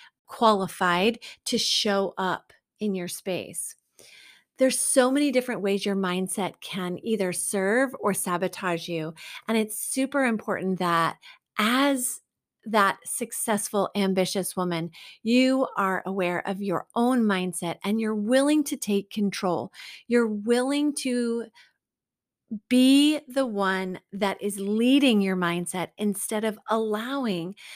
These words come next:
the internal conversation, the internal feelings, thoughts, fears, and perceptions to guide the way. They'll either show up for you or against you. And when they show up against you,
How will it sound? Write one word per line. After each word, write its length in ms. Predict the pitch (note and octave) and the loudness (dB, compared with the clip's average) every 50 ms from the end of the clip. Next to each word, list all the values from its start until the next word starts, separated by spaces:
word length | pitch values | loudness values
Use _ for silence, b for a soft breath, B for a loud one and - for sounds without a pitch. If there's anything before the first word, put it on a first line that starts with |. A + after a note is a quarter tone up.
| B B B B - | B B B B -2
the 180 | G#3+ G#3 - - _ | 0 0 -2 -2 _
internal 560 | - B3+ B3+ C4+ C4 B3+ G#3+ A#3+ A#3+ A3+ A3 G#3+ | 0 2 4 4 4 4 2 0 2 2 0 0
conversation, 840 | - - G#3+ G3 F#3+ F#3+ F#3+ - - G3 F#3 F#3 - G3+ F#3+ F#3 | 0 -2 0 0 0 0 -4 -2 -2 -2 -2 -2 -2 -4 -4 -4
the 120 | E3+ - - | -4 -4 -2
internal 460 | A#3 A3+ A#3 A3 G#3+ A3+ G3+ G3 F3+ | 0 0 0 0 0 -2 -2 -2 -2
feelings, 520 | - - - A3 G#3+ G#3 G#3 G#3 G3 - | -4 -2 0 0 2 2 2 0 0 0
thoughts, 380 | - G#3 F3+ E3+ - - - - | -2 -2 -2 -2 -2 -2 -4 -10
fears, 340 | - - F3+ E3+ E3 E3+ - | -6 -2 -2 -2 -2 -2 -2
and 140 | E3+ E3 E3 | -4 -6 -4
perceptions 800 | - F3 E3 - F3+ E3 E3 - - E3+ C3 C#3+ D3+ - - B B B B B B B B B _ _ _ _ _ _ - | -6 -6 -4 0 0 0 0 -2 -6 -6 -4 -4 -4 -6 -8 B B B B B B B B B _ _ _ _ _ _ -2
to 200 | - A#3+ G3 - - | 0 0 0 -2 2
guide 380 | - G3+ F#3 F3+ F#3 G3+ G3 F#3+ | 4 6 6 6 6 4 2 0
the 140 | - G3+ F3+ | -2 -2 0
way. 520 | F3 F3 E3+ E3 D#3 C#3 B2+ B2+ F#3+ - _ _ - | 2 2 2 2 0 0 -2 -4 -8 -10 _ _ -12
They'll 260 | - G#3 C4 C4 - - | -4 0 0 0 0 0
either 200 | D#4 D4+ C#4+ B3 | 0 0 2 0
show 220 | - - C4+ A#3+ | 0 0 2 2
up 140 | A3 A3+ - | 2 0 -2
for 200 | - G#3 G3+ G#3 | -4 -2 0 0
you 260 | A3 A3+ A3+ A3 - - | 0 0 0 -2 -2 -4
or 140 | - G3+ G3 | -4 -2 -2
against 460 | F#3+ F#3+ - E3 F#3 F3+ - - - | -4 -4 -6 -6 -6 -6 -8 -10 -10
you. 220 | F3 E3 E3+ - - | -10 -10 -10 -12 -8
And 100 | - G#3 | -6 -6
when 120 | G#3+ G#3+ G#3+ | -4 -2 -2
they 100 | G3+ G#3 | -2 -2
show 220 | G3+ - - B3+ | -4 -4 -4 -4
up 140 | C4+ C4 - | -4 -4 -6
against 440 | G#3 G3 - G3 G3 F#3 - - - | -8 -6 -4 -6 -6 -6 -6 -8 -8
you, 200 | F#3 F3 F3 | -8 -8 -8